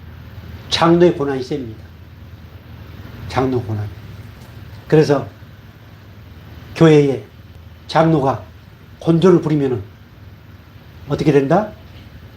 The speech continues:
교회가 문제가 생깁니다.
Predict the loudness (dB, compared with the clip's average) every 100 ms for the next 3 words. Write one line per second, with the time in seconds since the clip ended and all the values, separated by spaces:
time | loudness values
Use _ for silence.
0 | -20 -20 -20 -20 -20 -20 -6 -2 0 2
1 | 0 -2 -14 -20 -20 -20 -20 -16 -10 -6
2 | -4 -4 -6 -8 -8 -10